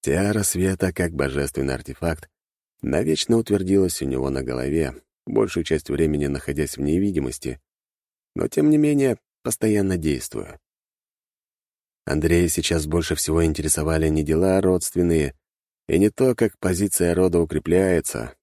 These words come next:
а те два молодых человека, его дальние родственники, которых он заприметил и которых Тиара обозначала как потенциальных паладинов.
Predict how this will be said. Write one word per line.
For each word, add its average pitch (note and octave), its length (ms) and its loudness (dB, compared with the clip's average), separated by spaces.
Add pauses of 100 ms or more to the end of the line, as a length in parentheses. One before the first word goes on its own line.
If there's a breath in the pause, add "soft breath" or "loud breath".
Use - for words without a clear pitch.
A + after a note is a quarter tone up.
(120)
а A2 160 -4
те G#2+ 140 2
два F2 200 2
молодых D2+ 340 0
человека, D2+ 580 0
его B1 160 -2
дальние B1 360 -4
родственники, D2 600 -2 (380)
которых D#2+ 340 -2
он D2+ 120 0
заприметил C#2+ 640 -2
и C2+ 40 -6
которых C2 340 -6
Тиара C2+ 320 -2
обозначала C2+ 680 -4 (400)
как F#2+ 160 -2
потенциальных D2 600 -2
паладинов. E2+ 640 0